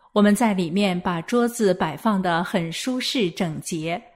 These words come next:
以便是全体神韵剧组人员能在这里用餐。我努力按协调人的要求做好一切。我们共有三个同修在这儿工作，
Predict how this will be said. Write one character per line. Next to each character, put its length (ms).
以 80
便 200
是 280
全 280
体 240
神 260
韵 200
剧 180
组 160
人 240
员 300
能 220
在 220
这 160
里 180
用 240
餐。 400
我 140
努 200
力 300
按 260
协 220
调 240
人 180
的 120
要 240
求 280
做 200
好 200
一 220
切。 400
我 100
们 160
共 160
有 160
三 260
个 120
同 240
修 260
在 240
这 100
儿 120
工 260
作， 340